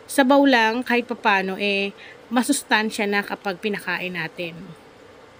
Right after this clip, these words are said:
Ano? Ito, itong ulo na to, ako lang po talaga mahilig sa ulo. Lalo na kapag mga bangus, ayan.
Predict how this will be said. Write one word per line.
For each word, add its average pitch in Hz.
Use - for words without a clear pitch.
Ano? 196
Ito, 208
itong 233
ulo 226
na 214
to, 202
ako 196
lang 208
po 202
talaga 190
mahilig 202
sa 208
ulo. 196
Lalo 208
na 208
kapag 208
mga 196
bangus, 185
ayan. 185